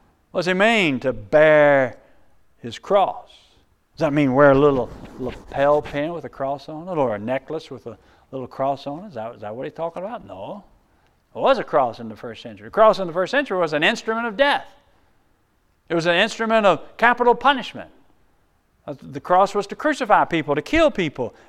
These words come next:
and to execute people. We're to take up the cross. That is, we're to crucify ourselves, our will, and our desires, that the will of God may live within us. And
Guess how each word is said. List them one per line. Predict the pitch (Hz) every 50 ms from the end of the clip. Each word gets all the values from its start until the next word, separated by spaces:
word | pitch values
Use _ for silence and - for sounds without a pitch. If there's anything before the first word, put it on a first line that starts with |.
| _ -
and | 135 139 151 156 156 147
to | 202
execute | 262 269 262 - 240 - 233 180 135
people. | 151 143 120 95 90 76 - _ _ _ _ _ _ _ _ _ _ _ _ -
We're | 175 233
to | 233 208
take | - 226 240 226 233
up | 247 240
the | - 240
cross. | 240 - 277 302 302 254 196 -
That | 220 220 214
is, | 220 233 220 185 -
we're | 190 233 233 226
to | - 220
crucify | - - 269 294 262 - 262 - - 247 240 233 233 226 220 - - - - -
ourselves, | 190 202 202 202 - - - 247 240 226 196 170 151 135
our | 185 202 226 233 226 220
will, | 196 185 196 185 180 160 135 127 117 101 - _ _ _ _ _ _ _ _ _ _
and | - 156 160 170
our | 190 226 240 247
desires, | 214 208 165 147 175 156 151 143 131 131 127 123
that | 156 151 151
the | - 151
will | 147 160 170 160
of | 156 139
God | 131 156 151 147 143 135
may | 139 139 143 139
live | 131 127 135 151 156 156 143 131
within | 131 127 - 143 165 175
us. | 147 110 92 - - - - _ _ _ _ _ _ _ _ _ _ _ _ _ _ _ _ _ _ _ _ _
And | - 160 175 170 156 139